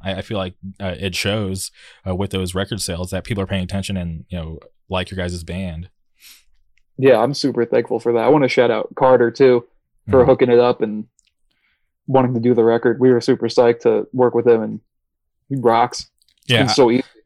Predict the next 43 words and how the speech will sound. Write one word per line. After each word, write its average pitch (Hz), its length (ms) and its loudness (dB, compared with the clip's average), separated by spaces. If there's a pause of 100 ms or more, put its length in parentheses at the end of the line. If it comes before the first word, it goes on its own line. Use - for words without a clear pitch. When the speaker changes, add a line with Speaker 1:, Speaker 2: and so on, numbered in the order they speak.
(320)
Speaker 1:
I, 104 160 -8
I, 110 100 -2
I 110 100 -2
was 110 120 -2
building 120 280 0
up 120 80 -4
to 110 80 -10
that. 90 260 -4
Um, 90 300 -8 (300)
uh, 95 160 -6
so 110 140 -2
I'll, 98 280 0
I 101 140 -6
guess 104 120 -4
we 104 80 -4
talk 101 160 -2
about 95 160 -4
that 82 120 -10
now. 101 300 0 (360)
Uh, 92 180 -4
you 101 160 -8
guys 101 180 -2
are 95 40 -6
putting 101 180 -2
this 95 140 -2
record 95 220 -6
out 92 260 -2
on 90 280 -4
From 110 200 0
Within 98 240 -4
Records, 92 600 -4 (440)
and 95 500 -2
when 98 460 -4
I 113 200 0
got 135 220 0
that 85 160 -6
news, 92 480 -4
I 101 140 -2
was 92 240 -4
just - 280 -8
super 95 640 -4 (240)
stoked - 460 -6
'cause, 82 300 -12